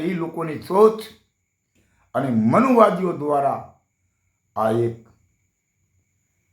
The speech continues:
રચી ગઈ સાજિશ હતી. બ્રાહ્મણો, ક્ષત્રિય, વૈશ્ય અને શૂદ્ર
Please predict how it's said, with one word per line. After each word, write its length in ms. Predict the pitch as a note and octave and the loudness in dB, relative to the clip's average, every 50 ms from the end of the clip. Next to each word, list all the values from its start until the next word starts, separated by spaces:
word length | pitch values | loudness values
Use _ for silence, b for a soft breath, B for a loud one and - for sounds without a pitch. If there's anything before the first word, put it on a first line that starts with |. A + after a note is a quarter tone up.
| _ _ _ _ _ _ F#2 | _ _ _ _ _ _ -10
રચી 540 | F2+ F#2+ A#2 C3 - - - - E3+ E3 D#3+ C#3+ | -4 0 0 0 0 -2 -6 -6 -6 -6 -4 -2
ગઈ 200 | D3 C3+ C3 B2+ - - | -2 -2 -2 -2 -4 -8
સાજિશ 720 | - - B2 A2+ A2+ - - - - C3 D#3 E3 - - - - E2 E2 | -4 -2 0 2 2 2 0 -2 -4 -6 -6 -6 -8 -10 -12 -12 -12 -14
હતી. 320 | F2 - - E2+ D2+ - _ _ _ _ _ _ _ _ _ _ _ _ _ _ _ _ _ _ _ _ _ _ _ _ _ _ _ _ _ _ _ _ _ _ _ _ _ _ _ _ _ _ _ _ _ _ _ - | -14 -16 -18 -20 -20 -20 _ _ _ _ _ _ _ _ _ _ _ _ _ _ _ _ _ _ _ _ _ _ _ _ _ _ _ _ _ _ _ _ _ _ _ _ _ _ _ _ _ _ _ _ _ _ _ -10
બ્રાહ્મણો, 720 | F#2+ F2+ E2+ A2+ A#2+ A#2+ B2 B2+ C3 C3 C3 C3 B2+ B2+ B2+ B2+ B2 - - - _ _ _ _ _ _ _ _ _ _ _ _ _ _ _ _ _ _ _ _ _ _ | -8 -4 0 2 4 4 4 2 2 0 -2 -2 -2 -2 -4 -6 -8 -12 -16 -20 _ _ _ _ _ _ _ _ _ _ _ _ _ _ _ _ _ _ _ _ _ _
ક્ષત્રિય, 720 | - - A2+ A2+ A2+ - - B2+ B2+ B2+ B2+ B2+ A#2+ A#2 A#2 A#2 - - - _ _ _ _ _ _ _ _ _ _ _ _ _ _ _ _ _ _ _ _ _ - F2 | -8 -4 -4 -4 -4 -6 -4 -2 0 2 2 2 2 0 0 -2 -4 -10 -16 _ _ _ _ _ _ _ _ _ _ _ _ _ _ _ _ _ _ _ _ _ -14 -8
વૈશ્ય 720 | E2+ G2 A#2+ C3+ C#3+ - - - - - B2 B2 A#2+ A2+ A2+ A2+ A#2 - - _ _ _ - A2 | -2 2 2 2 2 2 -2 -8 -10 -6 -4 -4 -2 -2 -4 -6 -8 -12 -18 _ _ _ -6 -4
અને 180 | B2 C3 D3+ F3+ F3 - | -4 -2 -2 -4 -6 -6
શૂદ્ર 520 | - - - - G#3 F#3 C#3+ A2 G#2+ | -10 -14 -12 -10 -10 -10 -8 -10 -10